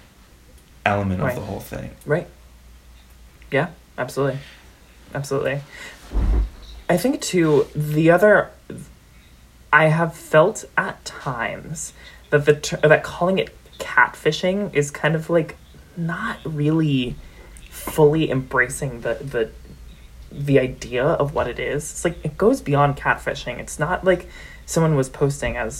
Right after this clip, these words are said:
Speaker 2: someone else on, on Grindr. Like, that happens all the time. It's not, it wasn't a fake dating profile that we just happened to swipe on.
Speaker 1: It was professional.
Speaker 2: Unfortunate things.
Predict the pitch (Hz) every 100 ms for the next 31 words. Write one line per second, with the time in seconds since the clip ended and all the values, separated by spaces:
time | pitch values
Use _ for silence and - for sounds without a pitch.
0 | - - - 127 120 110 110 - 120 127
1 | - 120 - 139 110 120 120 - 98 123
2 | 143 147 113 - - - - - - 135
3 | 135 127 117 113 - - - - 127 120
4 | 76 - - 160 143 - 156 170 208 -
5 | 147 - 147 - - 131 139 - 92 -
6 | - - 131 135 - - - 120 113 156
7 | - - 135 151 - 143 - 143 139 -
8 | 107 98 110 104 117 147 143 143 139 -
9 | 113 - - 123 120